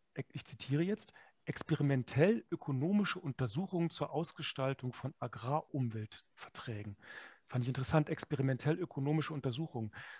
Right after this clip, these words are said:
Sie haben mir erklärt, und ich hoffe, ich gebe es richtig wieder, Sie fragen Landwirtinnen und Landwirte, welche Maßnahmen sich gut umsetzen lassen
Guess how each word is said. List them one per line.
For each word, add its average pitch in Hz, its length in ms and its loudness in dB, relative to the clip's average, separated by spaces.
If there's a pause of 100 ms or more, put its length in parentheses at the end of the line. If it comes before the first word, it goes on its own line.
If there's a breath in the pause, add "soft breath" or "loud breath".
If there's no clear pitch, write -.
(120 loud breath)
Sie - 140 2
haben 139 80 8
mir 190 80 6
erklärt, 160 380 4
und 165 80 4
ich - 80 -2
hoffe, 160 160 2
ich - 100 -6
gebe - 160 0
es - 80 -8
richtig 143 300 0
wieder, 170 220 2
Sie 139 120 0
fragen 156 420 4
Landwirtinnen 185 640 2
und 135 160 -2
Landwirte, 143 680 -4 (160)
welche 147 320 4
Maßnahmen 151 560 4
sich 143 180 -2
gut 143 160 -6
umsetzen 170 460 0
lassen 175 300 0